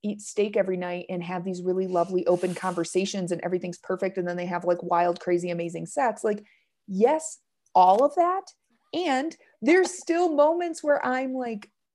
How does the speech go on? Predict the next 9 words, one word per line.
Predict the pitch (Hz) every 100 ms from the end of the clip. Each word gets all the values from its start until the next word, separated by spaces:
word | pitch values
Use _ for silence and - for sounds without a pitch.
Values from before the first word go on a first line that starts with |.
| _
crying | - 254 294 320 262
because | 247 247 240
I'm | 240
scared | 220 220 226
to | 277
share | - 330 392
stuff | - - -
with | -
him | - -